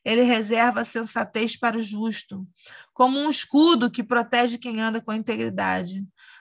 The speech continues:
pois guarda a vereda do justo e protege o caminho dos seus fiéis.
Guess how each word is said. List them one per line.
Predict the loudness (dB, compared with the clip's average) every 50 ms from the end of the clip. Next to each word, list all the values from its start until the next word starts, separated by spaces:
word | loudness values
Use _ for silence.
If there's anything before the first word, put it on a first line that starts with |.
| _ _
pois | 2 2 2 2
guarda | 2 6 6 6 6 6 4 2
a | 2
vereda | 4 4 4 4 4 4 2 0
do | 0 -2
justo | -4 -4 -4 -2 0 -2 -2 -4 -6 -12
e | -8
protege | -6 -6 -6 -2 0 0 2 2 0
o | -2
caminho | -2 -2 -2 -2 -2 -4 -4 -6 -6
dos | -8 -10 -8
seus | -6 -6 -6 -6 -6
fiéis. | -6 -4 -4 -4 -4 -4 -6 -8 -10 -12 -14 -16 -18